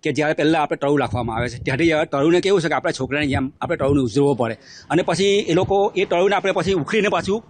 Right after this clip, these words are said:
બીજા મજૂર લાવીને રોપવામાં આવે, ત્યાર પછી કચરાની દવા નાખવામાં આવે, રાસાયણિક ખાતર નાખવામાં આવે, પછી પાણી જોવું પડે કે ખેતરમાં પાણી ભરાઈ જાય એટલે પાણી એને માપનું રાખવું પડે.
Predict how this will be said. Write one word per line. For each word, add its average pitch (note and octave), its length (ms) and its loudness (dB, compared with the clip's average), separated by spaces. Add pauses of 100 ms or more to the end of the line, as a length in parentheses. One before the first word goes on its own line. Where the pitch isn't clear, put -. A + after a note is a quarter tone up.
(200)
બીજા G3 180 2
મજૂર G3 240 2
લાવીને G3 200 2
રોપવામાં F3 440 0
આવે, E3 160 0
ત્યાર E3 440 -4
પછી F3+ 160 0
કચરાની F3+ 380 -2
દવા E3+ 160 4
નાખવામાં E3 380 0
આવે, D#3 100 2
રાસાયણિક C#3 340 -2
ખાતર D#3 180 -2
નાખવામાં D3 400 0
આવે, C#3 220 0 (460)
પછી D#3+ 160 0
પાણી F3 300 -2
જોવું F#3+ 220 4
પડે F3 280 0 (320)
કે F3 80 -2
ખેતરમાં F#3+ 340 0
પાણી E3 200 0
ભરાઈ F3 160 2
જાય F#3 40 2
એટલે F3+ 80 0
પાણી E3+ 240 0
એને F#3 120 2
માપનું F3 320 0
રાખવું D#3+ 240 0
પડે. E3 240 0